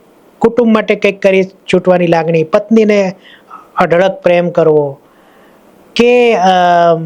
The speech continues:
બાળકો પ્રત્યેની ચિંતા, પ્લસ બદલાની ભાવના, ગુસ્સો, કોઈના કહેવાથી ભોળવાઈ જવું, આ બધા જ રંગ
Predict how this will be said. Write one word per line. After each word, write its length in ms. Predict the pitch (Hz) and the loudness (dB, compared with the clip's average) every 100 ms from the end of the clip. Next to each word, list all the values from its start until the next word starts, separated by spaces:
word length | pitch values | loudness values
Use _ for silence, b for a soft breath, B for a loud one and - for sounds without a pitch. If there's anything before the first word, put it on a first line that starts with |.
| 156 151 _ 170 | -10 -14 _ -2
બાળકો 460 | 170 190 214 233 | 0 0 0 0
પ્રત્યેની 480 | 220 208 208 208 202 | 0 -2 0 0 0
ચિંતા, 680 | 190 185 180 180 165 151 - b b b b _ _ _ - | 0 -2 0 -2 -2 -4 -10 b b b b _ _ _ -2
પ્લસ 320 | 196 247 240 190 | 0 0 -2 -2
બદલાની 500 | 196 190 214 208 202 | 0 0 0 0 0
ભાવના, 680 | 156 165 175 165 156 139 135 _ _ _ _ _ _ _ - _ - | 0 0 0 0 -2 -4 -10 _ _ _ _ _ _ _ -20 _ -2
ગુસ્સો, 840 | 175 202 - - 202 185 165 151 - _ _ _ _ _ _ _ - - _ _ _ _ _ - | 2 2 0 0 2 4 2 0 -4 _ _ _ _ _ _ _ -20 -20 _ _ _ _ _ 0
કોઈના 280 | 240 240 | 2 2
કહેવાથી 340 | 240 233 220 226 | 2 0 2 0
ભોળવાઈ 440 | 165 185 214 214 | 2 2 2 2
જવું, 300 | 185 185 185 | 2 2 0
આ 120 | - | -2
બધા 460 | 208 240 196 262 269 | -2 -2 0 0 0
જ 200 | 220 196 | 0 -2
રંગ 320 | 190 214 202 | 0 2 0